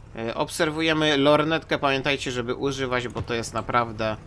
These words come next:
Macie ją, y, ja mam przy, przynajmniej przypisaną lornetkę pod klawiszem B.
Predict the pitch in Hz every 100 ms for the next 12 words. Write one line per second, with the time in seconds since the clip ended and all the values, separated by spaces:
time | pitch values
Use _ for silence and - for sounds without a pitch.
0 | - - - - - - - - 135 151
1 | 175 147 143 143 143 143 143 165 180 170
2 | - 156 143 135 131 - 135 131 160 151
3 | - 131 - 147 135 131 123 123 123 131
4 | 131 131 - 120 - 123 120 113 127 113
5 | 113 117 160